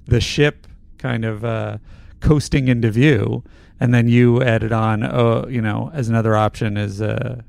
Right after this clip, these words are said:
instead of, uh, Sabotage, that's what young Kirk is playing. So he sent in, um,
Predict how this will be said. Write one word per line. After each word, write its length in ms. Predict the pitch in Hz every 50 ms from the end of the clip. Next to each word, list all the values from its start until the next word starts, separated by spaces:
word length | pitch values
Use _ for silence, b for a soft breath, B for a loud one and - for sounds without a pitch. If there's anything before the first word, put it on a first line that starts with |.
| - - - -
instead 320 | 139 117 - - 143 120 110
of, 260 | 110 104 101 - -
uh, 100 | - 101
Sabotage, 640 | 98 - 143 131 139 123 - - 110 104 101 95 92
that's 180 | 117 107 - -
what 160 | - - -
young 240 | 127 110 107 104 -
Kirk 280 | - 120 117 - -
is 100 | 113 -
playing. 340 | - - 117 107 107 143 151 B B B B B B B B B
So 300 | - - 170 143 139 147
he 200 | - - 185 170
sent 360 | 139 - 175 175 180 175 -
in, 260 | 185 180 175 165 160 156
um, 680 | 151 147 143 143 139 139 139 135 135 135 135 131 127